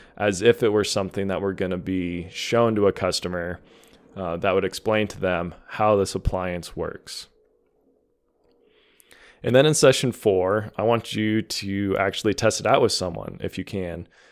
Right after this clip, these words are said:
whether it's a housemate, family member. Provide them with the conceptual model,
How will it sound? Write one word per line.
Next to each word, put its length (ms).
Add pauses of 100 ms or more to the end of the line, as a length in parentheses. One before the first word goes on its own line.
(220)
whether 300
it's 140
a 60
housemate, 760
family 340
member. 540 (720)
Provide 400
them 240
with 300
the 340
conceptual 580
model, 520